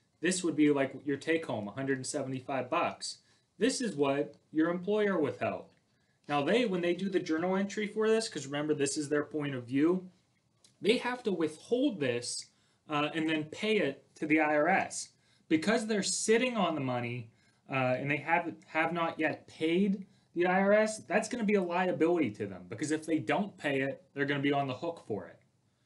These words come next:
So this is the journal entry with regard to the employee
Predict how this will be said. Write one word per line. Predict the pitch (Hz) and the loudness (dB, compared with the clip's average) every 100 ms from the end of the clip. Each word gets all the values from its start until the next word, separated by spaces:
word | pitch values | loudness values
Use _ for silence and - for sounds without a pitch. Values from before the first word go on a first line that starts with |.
| _ _ _ | _ _ _
So | - 151 | -2 0
this | 147 254 294 | 2 2 2
is | 254 | -2
the | 202 | -2
journal | 202 202 196 190 | 0 2 2 2
entry | 180 180 180 180 175 - | 0 -2 -2 -2 -6 -8
with | 151 151 151 | 0 0 0
regard | 147 147 143 | 0 2 0
to | - | -2
the | 143 143 | -2 -2
employee | 135 - - 156 170 175 156 123 95 95 | -4 -12 -8 -2 2 4 2 2 -2 -10